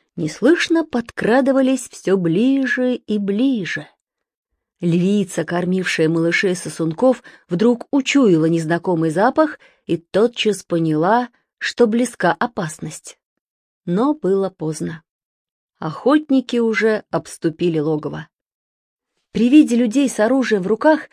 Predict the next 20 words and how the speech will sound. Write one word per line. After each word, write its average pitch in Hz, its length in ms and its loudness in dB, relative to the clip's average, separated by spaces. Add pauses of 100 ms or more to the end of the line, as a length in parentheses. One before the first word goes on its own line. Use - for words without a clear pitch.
(360)
львица 262 680 4
оторопела. 220 920 -2 (800)
Она 240 160 2
хотела 254 420 2
было 254 220 4
спастись 247 520 -2
бегством, 233 680 4 (260)
но 214 200 4
тут 311 320 2
же 320 120 4
одумалась, 247 720 2 (360)
ведь 160 160 -4
тогда 170 320 -2
ее 214 280 6
львята 190 440 2
станут 220 440 0
легкой 240 460 0
добычей 240 540 -2
для 165 180 -4
охотников. 156 720 -10